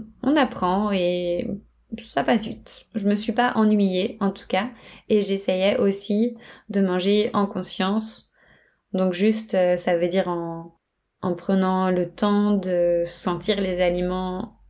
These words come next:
dans mes mains d'abord, enfin surtout dans ma main, parce que en Inde on mange avec la main droite seulement,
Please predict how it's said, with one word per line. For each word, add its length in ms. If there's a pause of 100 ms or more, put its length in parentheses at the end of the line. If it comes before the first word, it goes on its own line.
dans 200
mes 140
mains 400
d'abord, 600
enfin 180
surtout 340
dans 140
ma 240
main, 260
parce 180
que 300 (100)
en 200
Inde 220
on 60
mange 360 (320)
avec 420
la 100
main 160
droite 440
seulement, 520